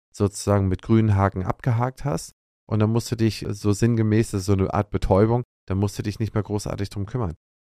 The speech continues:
Ein Qualitätsmanagement setzt ein tiefes Prozessverständnis voraus, was unsere Angestellten nicht per se in der Berufsschule gelernt haben, wo wir sie in dieses ganz tiefe Prozessverständnis reinführen müssen. Und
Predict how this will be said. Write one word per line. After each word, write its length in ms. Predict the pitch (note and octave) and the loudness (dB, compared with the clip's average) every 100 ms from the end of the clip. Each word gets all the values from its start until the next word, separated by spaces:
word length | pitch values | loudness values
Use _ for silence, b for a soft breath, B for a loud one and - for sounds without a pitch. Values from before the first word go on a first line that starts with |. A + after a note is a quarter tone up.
| _ _ | _ _
Ein 120 | - G#2+ | -6 -4
Qualitätsmanagement 1080 | - G#2 - C3+ - G#2 F#2 F2 F#2 F#2 - _ _ | -2 -4 -4 -6 -4 -4 -4 -4 -6 -8 -12 _ _
setzt 380 | G#2+ G#2 B2+ - | -4 0 -2 -2
ein 160 | A2 G#2+ | -4 -4
tiefes 400 | - E3 D3+ - | -2 -2 -2 -4
Prozessverständnis 1000 | - - - C#3+ - - - F#2 - - | -4 -4 -4 -6 -4 -6 -4 -4 -4 -6
voraus, 480 | F#2+ F#2 F#2 B2+ - _ _ - | -4 0 0 0 -6 _ _ -2
was 240 | A2+ - | -2 0
unsere 300 | G#2+ A2+ - | -6 -4 -2
Angestellten 840 | A2 C3 - A#2+ B2 C3 C#3 D3 - _ _ _ - | -2 -4 -4 -2 -2 -2 -6 -6 -10 _ _ _ -6
nicht 440 | G#2 A2+ - - | 2 4 2 0
per 300 | - A#2 A2+ | 2 4 4
se 220 | G2+ G#2+ | 4 4
in 240 | C3 - A2+ | 2 0 0
der 100 | G2+ | 0
Berufsschule 540 | G#2 A2+ - A#2 G2+ | 0 -2 0 0 0
gelernt 340 | G#2+ A#2 C3 | 0 0 2
haben, 160 | G#2 F#2 | 0 2
wo 220 | A2 A#2 | 0 2
wir 180 | A#2 A#2 | 2 2
sie 240 | G#2+ A#2 | 2 -2
in 220 | B2+ G#2+ G2 | 0 -4 -2
dieses 360 | A#2 B2 - | -4 -2 -2
ganz 320 | A#2+ A#2+ C3+ | -2 -2 -4
tiefe 240 | - B2 B2 | -6 -6 -6
Prozessverständnis 840 | - - A#2+ - A2 G#2+ G#2 F2 | -8 -4 -4 -4 -8 -6 -8 -6
reinführen 500 | F2 F#2+ B2+ - D3 | 0 2 0 -2 -2
müssen. 300 | D3 C#3+ E3+ F3 _ _ _ - | -2 -2 -4 -6 _ _ _ 0
Und 240 | A2+ | 0